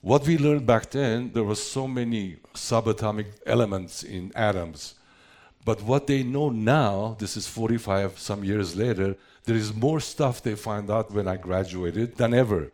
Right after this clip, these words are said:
I mean, it's like a universe by itself. Having that in mind, this is God, the creator, comparing to us. What are we? We are just a speck of dust on this earth. And then the possibility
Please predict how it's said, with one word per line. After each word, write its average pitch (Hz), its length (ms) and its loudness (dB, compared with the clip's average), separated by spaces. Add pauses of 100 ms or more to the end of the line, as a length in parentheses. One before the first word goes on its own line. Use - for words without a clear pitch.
(180)
I 143 120 -2
mean, 139 300 -4
it's 117 300 -6
like 113 220 0
a 117 40 -2 (220)
universe 120 380 0
by 98 160 -2
itself. 87 520 -6 (920)
Having 131 340 -2
that 135 220 4
in 127 140 0
mind, 110 340 -2
this 101 160 -6
is 107 160 -8
God, 104 420 0
the 95 80 -8
creator, 95 760 -2 (360)
comparing 131 480 2 (140)
to 110 120 -2
us. - 520 0 (500)
What 123 180 4
are 151 180 6
we? 95 280 -2 (180)
We 147 100 4
are 156 120 4
just 151 320 -6
a 147 60 0
speck - 560 2
of 123 180 0
dust 135 320 0
on 120 160 -2
this 95 240 -6
earth. 80 260 -6 (720)
And 101 160 -4
then 123 240 4
the 123 80 -2
possibility 113 960 -2